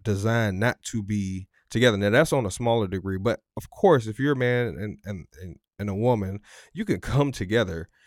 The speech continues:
and, you know,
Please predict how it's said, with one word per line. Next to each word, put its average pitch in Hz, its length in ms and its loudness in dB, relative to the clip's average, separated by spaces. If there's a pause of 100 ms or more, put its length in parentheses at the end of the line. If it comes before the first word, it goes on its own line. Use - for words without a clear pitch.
(240)
and, 107 540 0 (1700)
you 123 140 0
know, 87 340 0